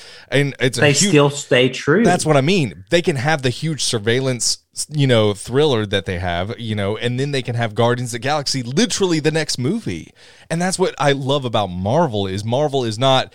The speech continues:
Speaker 1: "Here's our niche." Marvel's like, "Hey, we're gonna make this movie. We're gonna make this movie." It, like, they just make good
Speaker 2: They pull
Speaker 1: movies and they put superheroes in 'em. They don't try
Speaker 2: Yeah.
Speaker 1: to make good superhero movies, eh, or shows. And that's why,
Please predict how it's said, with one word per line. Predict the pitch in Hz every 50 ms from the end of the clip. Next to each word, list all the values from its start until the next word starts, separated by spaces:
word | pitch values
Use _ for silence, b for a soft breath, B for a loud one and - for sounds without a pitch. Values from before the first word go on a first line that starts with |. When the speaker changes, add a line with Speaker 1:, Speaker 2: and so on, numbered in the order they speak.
| b b b b
Speaker 1:
"Here's | b - - 113 120 131 123 -
our | 127 113
niche." | 107 113 127 135 117 87 - - - -
Marvel's | 117 117 131 143 131 135 117 -
like, | 107 95 90 -
"Hey, | - 147 175
we're | 120 95 104
gonna | 113 107
make | 95 82 82 -
this | - 117 - -
movie. | 131 131 127 127
We're | 113
gonna | 101 101 98
make | 95 92 90
this | - 110 104 -
movie." | 117 113 110 110 104 101 -
It, | - 135 143 -
like, | 127 135 135 110
they | - 156 202
just | 196 220 - -
make | 170 147 107 95 -
good | 139 151 147
Speaker 2:
They | 147 123 110
pull | 147 170 170
Speaker 1:
movies | 156 139 117 104 95 - - B B B B B
and | 156 160 156
they | 143 131
put | - - 180 170 151 - - -
superheroes | - - - 185 175 - 117 104 113 110 98 92 95
in | 131 165 160
'em. | 131 101 92 92 92 b b b b b b b
They | 139 156
don't | 185 180 156 143
try | - - 170 170
Speaker 2:
Yeah. | 170
Speaker 1:
to | 160 143
make | 135 131 117 117 110 - - - 120
good | 107 147 143 113
superhero | - - 143 135 - 123 110 98 107 107 104 98 95
movies, | 98 113 143 143 98 87 82 76 - -
eh, | - 117 117 -
or | 131 139 160
shows. | 151 - - - 196 220 160 85 65 64 - -
And | - 127 135 131 123 -
that's | - - - - - - - 120
why, | 117 120 120 123 120 104 101 104 101 90